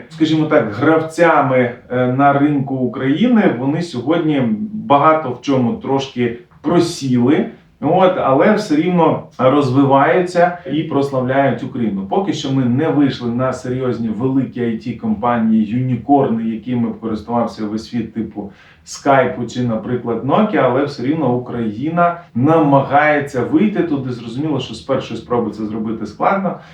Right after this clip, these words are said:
Це і деякі компанії в Силіконовій долині, це і Дія, яка намагається позиціонувати себе як супердержавний додаток. От, але треба точно сказати, що Україна є другим за величиною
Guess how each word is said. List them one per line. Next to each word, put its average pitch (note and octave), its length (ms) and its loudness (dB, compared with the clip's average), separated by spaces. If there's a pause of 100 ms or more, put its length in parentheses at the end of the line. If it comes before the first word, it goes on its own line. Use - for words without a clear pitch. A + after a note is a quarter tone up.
(140)
Це E3+ 200 0
і D#3 340 0
деякі C#3 500 4
компанії B2+ 600 0
в A2 40 -6
Силіконовій A#2+ 640 0
долині, D3+ 580 2
це B2+ 220 -2
і G#2+ 120 2
Дія, D#3 420 2
яка C#3 320 0
намагається B2 460 -2
позиціонувати A#2+ 760 -6
себе A2+ 380 -6
як A2 100 -10
супердержавний A2+ 840 -4
додаток. A2+ 640 -2 (540)
От, D3+ 200 4
але E3+ 260 4
треба D#3+ 260 0
точно D#3+ 340 -2
сказати, E3+ 400 -2
що C3+ 120 -8
Україна D3 280 0
є B2+ 160 -2
другим A#2+ 360 2
за A2+ 100 0
величиною A#2+ 680 0